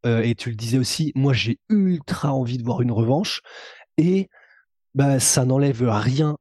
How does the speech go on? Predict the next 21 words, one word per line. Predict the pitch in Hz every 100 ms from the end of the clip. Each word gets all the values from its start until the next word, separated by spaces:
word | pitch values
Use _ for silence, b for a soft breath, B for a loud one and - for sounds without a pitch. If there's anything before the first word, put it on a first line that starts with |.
| -
au | 123
prestige | - - 151 - - 170 139
de | 113
Volkanovski | 113 120 - 113 107 - 165 170
parce | - 208
que, | - 143
bah, | 120 104 104 120 B B B B _ -
il | 147
vient | 127 147
de | 135
tenir | 131 123 110
tête, | - 143 - 117
euh, | 107 107 107 101
au | 127
gars | 113 139
que | - 113
personne | 107 147 104 - 139 127
ne |
savait | 113 120 123
comment | 120 127 123
arrêter. | 110 107 107 147 160